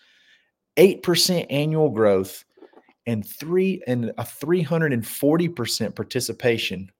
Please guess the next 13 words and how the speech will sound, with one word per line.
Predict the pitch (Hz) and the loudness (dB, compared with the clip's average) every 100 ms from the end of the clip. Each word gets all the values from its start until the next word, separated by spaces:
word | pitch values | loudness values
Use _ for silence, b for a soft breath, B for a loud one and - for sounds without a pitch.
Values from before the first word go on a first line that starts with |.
| - | -6
with | 104 | -2
a | |
leading | 101 104 104 98 | 0 0 0 -2
index. | 95 87 71 - - | -4 -4 -8 -10 -10
You | 151 | -10
can | - 123 107 113 | -8 -8 -8 -4
really | 127 165 175 | 0 2 2
make | 143 120 107 - b b | 0 0 -2 -8 b b
three | - 143 160 | -6 0 0
point | 160 139 127 107 | -2 -4 -4 -6
four | - 135 139 139 - | -6 0 0 0 -8
times | - - 151 147 107 101 98 98 - - _ _ _ _ _ _ _ _ _ _ _ _ _ _ | -8 -4 0 0 0 0 -2 -2 -4 -6 _ _ _ _ _ _ _ _ _ _ _ _ _ _
what | 110 120 123 - - | 2 4 4 2 -10